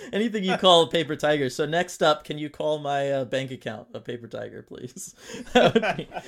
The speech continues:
that'd be cool. My prospects of winning the lottery, that would be, that would be great. Um,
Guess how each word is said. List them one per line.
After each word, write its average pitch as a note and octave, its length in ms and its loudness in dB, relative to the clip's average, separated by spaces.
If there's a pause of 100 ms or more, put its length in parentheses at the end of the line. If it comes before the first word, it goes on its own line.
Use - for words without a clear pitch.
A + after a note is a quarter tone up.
(180)
that'd C3+ 240 2
be B2+ 100 -2
cool. A#2 380 -6
My A#2+ 240 0
prospects F3+ 600 4
of C3 140 -8
winning D3+ 240 -4
the C#3 80 -2
lottery, C3 680 -2 (240)
that B2 180 -8
would A#2 160 -12
be, A#2 240 -12 (180)
that - 80 -18
would A#2 120 -16
be A#2+ 80 -14
great. - 320 -12 (1080)
Um, C#3+ 560 4